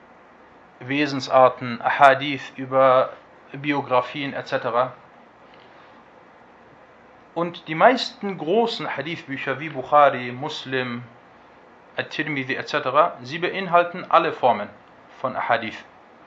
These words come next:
Aber dann gibt es wiederum Hadith-Bücher, die nur auf Ahadith al-Ahkam, nur auf Hadithe der Fiqh-Wissenschaft oder der Rechtswissenschaft basieren,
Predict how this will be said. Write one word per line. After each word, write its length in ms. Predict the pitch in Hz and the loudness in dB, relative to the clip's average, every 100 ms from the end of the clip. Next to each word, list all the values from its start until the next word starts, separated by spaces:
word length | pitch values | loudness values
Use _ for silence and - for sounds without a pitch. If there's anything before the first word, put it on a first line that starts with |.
| - - - - - - - - | -20 -20 -20 -20 -20 -20 -20 -10
Aber 140 | 135 | 0
dann 160 | 165 233 | 2 2
gibt 160 | 233 202 | 0 -8
es 120 | 175 | -4
wiederum 420 | 190 165 202 247 - - - - - - - - - - - - - - | 0 4 4 2 -10 -20 -20 -20 -20 -20 -20 -20 -20 -20 -20 -20 -20 -20
Hadith-Bücher, 880 | - 143 143 214 214 175 185 208 202 | -6 -6 -4 -6 -8 -10 -8 -2 -2
die 220 | 147 160 | -4 -10
nur 640 | 160 160 180 233 262 262 - - - - - - - | -8 -6 -6 2 8 8 6 -10 -20 -20 -20 -20 0
auf 300 | - 170 - | 6 6 4
Ahadith 600 | 143 - 147 143 190 190 | 0 4 4 2 -4 -6
al-Ahkam, 560 | 151 - - - 131 104 - - | -2 -2 -2 6 6 6 -6 -18
nur 320 | 131 170 196 165 | -10 0 2 2
auf 160 | 156 - | 0 -4
Hadithe 580 | 139 143 175 - 175 185 - - - - - - | -8 -8 -12 -4 -2 -2 -6 -20 -20 -20 -20 -6
der 140 | 131 | -6
Fiqh-Wissenschaft 920 | - 180 135 131 127 110 107 - - - | -4 -6 -6 -10 -8 -2 -2 -2 -12 -10
oder 160 | 127 | -6
der 140 | 127 131 | -2 0
Rechtswissenschaft 1200 | 131 - 117 131 113 127 127 123 - 131 - - | 0 -2 -10 -10 -10 -12 -12 -12 -2 -2 -2 -4
basieren, 480 | 123 117 143 120 | -4 -2 -4 -4